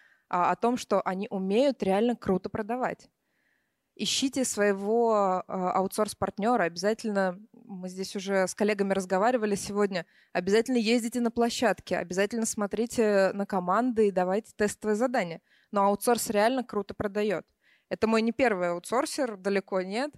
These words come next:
И с каждым разом я все лучше и лучше убеждаюсь. Вы можете сколь угодно мотивировать свою команду, но люди, которые сидят в компании внутри, они более расслаблены, чем, э, ребята на аутсорсе. Это доказано, это факт. Особенно удаленная команда.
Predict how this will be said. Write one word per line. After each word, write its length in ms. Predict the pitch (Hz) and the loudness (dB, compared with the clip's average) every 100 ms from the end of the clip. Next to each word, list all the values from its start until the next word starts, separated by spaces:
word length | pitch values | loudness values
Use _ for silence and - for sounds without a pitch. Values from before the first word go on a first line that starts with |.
| _ _ _ | _ _ _
И 500 | - 202 202 190 190 - | -2 2 4 6 4 -2
с 80 | - | 0
каждым 380 | 226 208 202 | 0 2 2
разом 260 | 202 269 269 | 2 2 0
я 100 | 202 | -2
все 160 | - 226 | -2 -2
лучше 280 | 247 - | -2 0
и 20 | 254 | 2
лучше 280 | 254 - | 2 0
убеждаюсь. 540 | 185 190 180 170 175 - | -2 -2 -2 -4 -4 -6
Вы 60 | |
можете 300 | 190 240 - | 2 2 2
сколь 200 | - 254 | -2 2
угодно 280 | 254 262 214 | 4 2 0
мотивировать 440 | 196 214 226 220 202 | -4 -2 0 0 -2
свою 200 | 190 180 | -8 -4
команду, 520 | 190 208 339 240 175 _ - | 0 0 0 -4 -4 _ -8
но 420 | 208 220 214 202 | 0 4 4 4
люди, 300 | 220 262 226 | 4 2 2
которые 420 | 214 208 214 202 | 0 2 2 2
сидят 300 | - 214 214 | 0 0 0
в 40 | - | 0
компании 500 | 202 208 214 190 185 | -2 0 0 0 -2
внутри, 420 | 190 190 269 320 | -4 -6 -2 -2
они 500 | 190 190 202 214 185 | -2 -2 0 0 0
более 380 | 185 226 190 165 | 0 2 2 0
расслаблены, 840 | 170 - 196 262 294 202 170 185 _ | -4 -6 -4 -2 -2 -2 -4 -10 _
чем, 420 | - 202 202 202 - | -2 0 0 -2 -6
э, 380 | 180 175 170 175 | -4 -4 -2 -4
ребята 380 | 180 196 214 | 0 0 0
на 140 | 196 180 | -2 0
аутсорсе. 560 | 180 - 185 180 - | 0 0 -2 -2 -6
Это 160 | 175 185 | -8 -2
доказано, 460 | 185 - 180 170 170 | -2 0 -2 -4 -8
это 160 | 170 | -6
факт. 340 | 185 180 170 - _ _ - | -4 -2 -4 -8 _ _ -4
Особенно 480 | 190 - 240 247 214 | -2 2 2 4 2
удаленная 460 | 208 208 208 196 | 4 4 2 0
команда. 540 | 190 190 180 170 170 | -2 0 0 -2 -8